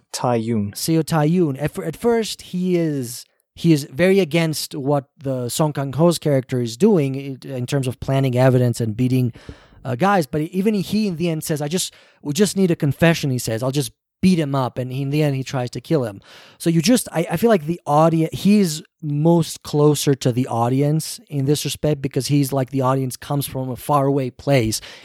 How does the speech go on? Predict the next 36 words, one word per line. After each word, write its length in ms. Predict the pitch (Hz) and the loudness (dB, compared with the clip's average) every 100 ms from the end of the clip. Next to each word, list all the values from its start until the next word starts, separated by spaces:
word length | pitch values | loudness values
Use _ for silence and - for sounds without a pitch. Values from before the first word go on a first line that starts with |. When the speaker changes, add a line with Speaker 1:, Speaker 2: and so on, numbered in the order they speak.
| - | -2
Speaker 2:
into 180 | 131 | 0
this 180 | 123 123 | 2 0
new 160 | 147 139 | 0 0
environment, 580 | 127 127 135 123 120 117 | 0 2 2 0 -2 -2
trying 220 | 135 127 | -2 -2
to 80 | 127 | -2
understand 500 | 120 120 - 127 120 | -4 -4 0 0 0
this 160 | 117 131 | -2 2
new 180 | 123 | 4
place 380 | 110 135 131 113 | 4 0 0 0
and 180 | 117 107 - _ _ | -4 -4 -8 _ _
these 180 | 127 113 | -4 -4
new 140 | 120 | -6
characters. 640 | - 160 135 - 110 113 - - - - - - - | 0 2 2 0 -6 -6 -10 -14 -20 -20 -20 -14 0
And 100 | 160 | 0
I 60 | |
feel, 180 | 156 233 | 4 2
I 80 | 165 | 2
feel 120 | 165 | 4
like 120 | 226 - | 4 4
he 140 | 202 | 0
represents 400 | 185 160 160 175 | 0 0 0 0
the 100 | 160 | 2
audience 360 | 165 160 151 - - | 2 2 0 -2 -6
in 240 | 139 139 - | -2 -2 -2
that 140 | 143 | -2
he 100 | 143 | 0
may 140 | 160 175 | 2 2
not 160 | 185 | 2
necessarily 400 | 190 180 185 175 | 0 0 2 2
agree 260 | 151 147 180 | 0 2 2
with, 220 | 160 139 | 2 0
uh, 320 | 135 120 107 - _ _ _ | 0 0 -6 -14 _ _ _
with 180 | - 135 | -2 -2
the 60 | 123 | 0
brutality 880 | 117 117 - 208 202 120 113 120 | -4 -6 -2 2 2 2 0 -2